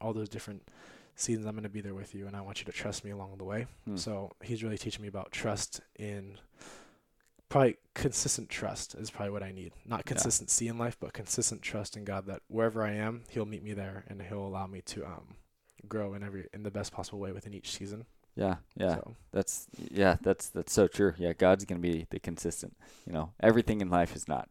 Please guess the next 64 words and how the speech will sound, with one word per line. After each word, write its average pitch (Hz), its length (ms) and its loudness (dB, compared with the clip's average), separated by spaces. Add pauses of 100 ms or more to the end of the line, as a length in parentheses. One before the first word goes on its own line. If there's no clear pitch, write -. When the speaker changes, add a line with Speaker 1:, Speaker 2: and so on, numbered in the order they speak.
Speaker 1:
Mm-hmm. 139 280 -6 (100)
Speaker 2:
God's 90 240 10
a 85 40 0
consistent, 82 540 -2
right? 80 140 2
Speaker 1:
He's 120 100 4
the 120 60 4
Speaker 2:
And 120 80 4
Speaker 1:
only 120 80 0
Speaker 2:
so, 87 100 6
Speaker 1:
constant. - 380 0
Speaker 2:
<laughs> 165 80 10
yeah, 101 220 12
that's, 123 280 12
that's, 101 220 4
that's, 98 320 6
uh, 90 180 8 (320)
that's - 220 4
really 104 380 8
intriguing 87 380 2
when 82 100 -2
you 80 40 -6
think 82 220 -4
about 78 220 2
that. 78 160 4
It's 82 100 -4
like, - 180 -2
yeah, 87 100 6
you're 85 160 2
right. 92 200 8 (320)
There's 95 200 6
no 98 160 6
consistency 85 580 0
at - 40 2
all - 280 -2
throughout 82 240 2
this - 180 -8
life. - 180 -2
There's 80 240 -6
nothing 87 400 0
at 76 80 -4
all. 73 200 0
It's - 120 -2
all 82 160 8
ups 73 160 2
and 85 100 -6
downs. 76 280 -2 (160)
Speaker 1:
Yeah. 107 80 -8 (260)
Speaker 2:
God 85 180 8
is 85 100 -2
the 92 60 0
only 80 160 -2
constant 78 380 -4
if - 100 -12
you 73 60 -4
seek - 240 -8
him, 76 320 -6
and 71 240 -10 (400)
you 95 80 -4
know 78 180 6
that 73 80 4
it's - 140 -4
gonna - 140 -8
be, 85 220 -6